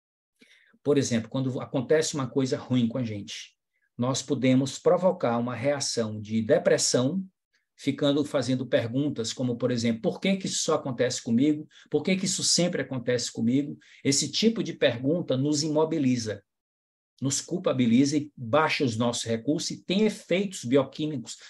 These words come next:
negativos sobre a nossa saúde. Ao passo que quando acontece um desafio, um problema sério na nossa vida, você pode olhar para esse problema e dizer uma outra tipo, colocar um outro tipo de coloca-, de perspectiva,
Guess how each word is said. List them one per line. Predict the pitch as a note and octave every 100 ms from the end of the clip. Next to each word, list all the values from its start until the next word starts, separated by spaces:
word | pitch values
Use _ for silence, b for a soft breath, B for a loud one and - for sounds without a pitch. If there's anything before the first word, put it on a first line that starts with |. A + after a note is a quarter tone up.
| B
negativos | D3+ E3 C#3+ - F3+ C#3
sobre | - A2+
a | A2+
nossa | A2+ A#2
saúde. | - B2 G2+ F#2 - - _ _ b b b
Ao | B2+ -
passo | F3+ -
que | C#3+
quando | D#3+ G3+
acontece | G3 F3+ C#3 C#3 C3 C3+
um | B2+
desafio, | A#2+ A2+ G#2 - F3+ A#2 G#2+ _ -
um | A#2
problema | A#2 A#2+ C#3 B2
sério | - - D#3+ B2+
na | A2
nossa | A2+ A#2
vida, | A2+ D#3 C#3
você | C#3 B2+
pode | - C#3 B2+ A#2+
olhar | F3 D3 D#3 G3+
para | F3+
esse | D3 -
problema | C#3+ A#2 C3 D3+ E3 B B
e | C#3
dizer | C#3 D3 A#2+ C#3 D3+ - - _ _ _ _ -
uma | D3 D#3+ - _ -
outra | G3 B3+ C4 - G#3
tipo, | - - G3+ _ -
colocar | E3+ D#3+ F3+
um | F#3
outro | F#3 A#3+ A3+
tipo | - G3 F#3
de | C#3+
coloca-, | D3+ C#3+ C#3 C3
de | - B2 C3+
perspectiva, | B2 C#3 - D3 C3 - D3 C#3+ D3